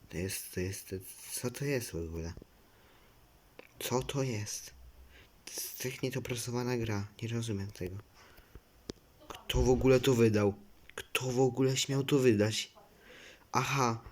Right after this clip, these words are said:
i nagle tej platformy tam nie było. Ta platforma w ogóle jest jakaś zepsuta,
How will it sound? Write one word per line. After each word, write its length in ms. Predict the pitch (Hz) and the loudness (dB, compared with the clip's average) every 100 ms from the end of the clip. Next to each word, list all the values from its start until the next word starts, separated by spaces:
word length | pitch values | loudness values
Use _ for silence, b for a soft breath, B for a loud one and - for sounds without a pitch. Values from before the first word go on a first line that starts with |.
| - 113 | -8 -2
i 40 | |
nagle 340 | 120 127 135 | 0 0 0
tej 160 | 135 135 | 2 2
platformy 560 | 135 123 - 135 139 127 | 4 2 2 -2 0 0
tam 300 | 131 127 135 | 0 2 2
nie 100 | 127 | 4
było. 420 | 113 101 101 101 B B - | 6 6 6 2 B B 2
Ta 80 | 123 | 4
platforma 440 | 135 135 147 147 | 6 4 4 6
w 60 | 135 | 4
ogóle 240 | 135 139 | 8 8
jest 140 | 139 | 8
jakaś 220 | - 139 135 | 4 0 2
zepsuta, 720 | 131 - 123 - 117 170 | 2 2 0 2 4 4